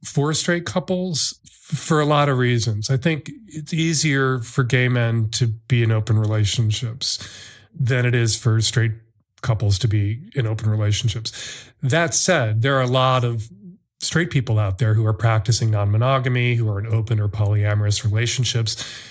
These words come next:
And it has burst the dam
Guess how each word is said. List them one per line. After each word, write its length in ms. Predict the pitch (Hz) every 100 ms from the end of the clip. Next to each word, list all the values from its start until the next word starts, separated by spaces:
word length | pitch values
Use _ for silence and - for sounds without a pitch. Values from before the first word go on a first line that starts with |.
| - - _ -
And 160 | 127 127
it 80 | 123
has 180 | 131 110
burst 640 | 104 131 143 - - - - _ _ -
the 100 | 120
dam 560 | 131 131 120 107 98